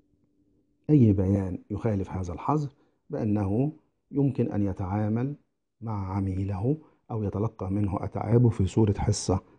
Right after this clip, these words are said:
عينية، فهذا محظور قانونًا ويمس كرامة ونزاهة مهنة المحاماة. وفيما يتعلق بالمنع من التقدم للمزايدة، فهو يتعلق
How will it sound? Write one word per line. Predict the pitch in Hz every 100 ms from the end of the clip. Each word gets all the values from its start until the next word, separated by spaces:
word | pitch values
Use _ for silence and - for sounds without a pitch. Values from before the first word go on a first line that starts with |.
| - 101
عينية، | 98 117 127
فهذا | - 101 123 107
محظور | 101 - 107 107
قانونًا | - - 123 151 139
ويمس | 104 107 127 - - _ _ _ _ _ _ _ _ _ _
كرامة | 107 104 104 104 101
ونزاهة | 92 92 104 95 98
مهنة | 101 - 98 95 _ _ _ -
المحاماة. | 143 117 - 82 - - _ _ _ _ _ _ _ 113
وفيما | 147 175
يتعلق | 156 151 165 147
بالمنع | 127 117 135 110 95 98 _ - - _ _ _ _ _ _ -
من | 110
التقدم | - - 123 104 95
للمزايدة، | 98 95 87 92 104 117 151 - - - - _ _ _ _ _ _ _ _ _ _ _
فهو | 127 151
يتعلق | 151 123 113 127 107 95 -